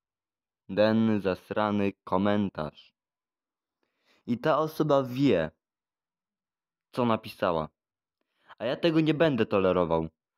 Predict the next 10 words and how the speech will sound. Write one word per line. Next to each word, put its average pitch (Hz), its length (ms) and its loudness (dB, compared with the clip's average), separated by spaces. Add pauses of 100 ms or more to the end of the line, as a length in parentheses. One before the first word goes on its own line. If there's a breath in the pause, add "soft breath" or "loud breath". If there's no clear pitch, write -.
(140)
I 113 100 -4
to 131 140 -8
w 127 60 -14
sumie 151 200 0
jest 143 140 -2
informacja 135 580 -2
do 127 380 2
wszystkich, - 380 -12
którzy 120 260 -2
oglądają. 104 600 2